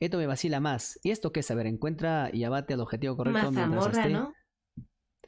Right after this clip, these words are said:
Speaker 1: Pero acá dice mazamorra, pe, papi. ¡Ah, mazmorra! ¡Qué chicha, weón! No puedo leer, gente. Mi vista está cagada, gente. Tengo cataratas, papi, en los ojos, loco.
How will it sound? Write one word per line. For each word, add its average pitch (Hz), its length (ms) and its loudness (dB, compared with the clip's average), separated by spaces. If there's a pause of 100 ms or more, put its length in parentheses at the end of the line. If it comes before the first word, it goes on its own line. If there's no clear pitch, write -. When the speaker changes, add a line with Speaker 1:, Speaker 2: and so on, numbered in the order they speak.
(100)
Speaker 1:
Pero 127 120 0
acá 214 120 0
dice 226 160 0
mazamorra, 180 500 2
pe, 165 100 -2
papi. 196 340 0
¡Ah, 262 340 6
mazmorra! 214 760 4
¡Qué 233 180 -2
chicha, 220 320 0
weón! 214 200 2
No 269 160 0
puedo 285 220 4
leer, 247 180 2
gente. 233 460 2
Mi 208 140 2
vista 254 180 0
está 226 160 0
cagada, 202 380 2
gente. 190 180 -4
Tengo 262 240 0
cataratas, 208 500 2
papi, 226 220 0
en 196 80 2
los 151 160 2
ojos, 180 240 0
loco. 156 360 -2